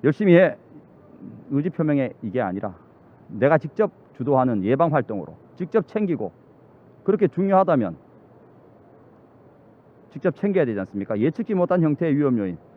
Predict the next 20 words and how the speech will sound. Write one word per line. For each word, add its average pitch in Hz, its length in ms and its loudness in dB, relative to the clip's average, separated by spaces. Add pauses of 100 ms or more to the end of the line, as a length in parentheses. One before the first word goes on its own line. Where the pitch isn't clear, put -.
(340)
매뉴얼대로, 165 680 4
표준대로 214 520 2
하는 226 240 -2
대로만 175 320 2
하면 156 200 2
면책되는 151 480 0
게 147 80 0
아니지 104 240 -2
않습니까? 101 480 -10 (400)
사람이 214 420 2
일단 143 280 0
안 107 160 -2
죽게 135 200 -6
해야 120 120 0
되고, 90 300 -10 (360)
사람이 196 360 2
안 123 100 0
다치게 127 360 -4
해야 113 100 -2
됩니다. 90 320 -8